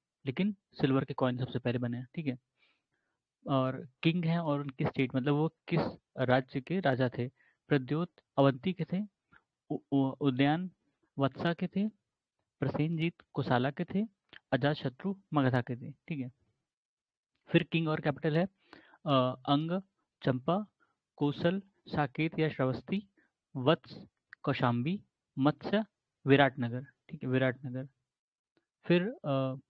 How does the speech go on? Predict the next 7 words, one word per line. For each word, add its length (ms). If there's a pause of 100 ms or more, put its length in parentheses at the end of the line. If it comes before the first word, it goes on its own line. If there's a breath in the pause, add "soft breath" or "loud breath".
(200)
कोसाला 440
के 180
जो 180
रूलर 360
थे 100
समुद्र 500 (600 soft breath)
अ, 360